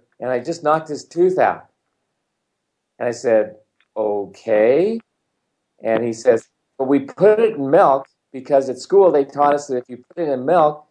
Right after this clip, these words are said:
then the nerves don't die, and all you have to do is stick it back in really hard and pop it, and it'll, it'll still grow again." And I went, "Okay, I'll be right there." So I,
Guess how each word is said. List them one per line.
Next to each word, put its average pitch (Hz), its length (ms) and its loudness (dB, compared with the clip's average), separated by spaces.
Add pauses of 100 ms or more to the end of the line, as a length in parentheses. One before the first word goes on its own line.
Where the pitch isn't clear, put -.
(160)
then - 120 -20
the 131 80 -6
nerves 170 420 2
don't 120 280 -2
die, 120 200 -2
and 135 160 -2
all 160 140 2
you 175 80 0
have 165 120 -4
to 143 80 -20
do 147 160 -12
is 160 180 -6
stick 165 220 0
it 127 120 -2
back 139 300 2
in 185 200 -2
really 127 240 4
hard 117 380 2
and 117 260 -8
pop 185 300 2
it, 151 180 -4 (220)
and 139 340 -2
it'll, 131 480 -2
it'll 127 220 0
still 127 300 2
grow 185 300 6
again." 104 380 -2 (440)
And 123 100 -2
I 123 40 4
went, 123 280 2 (320)
"Okay, 175 540 0 (240)
I'll 113 160 0
be 139 160 -4
right 160 320 2
there." 143 460 0 (400)
So 131 300 0
I, 143 260 0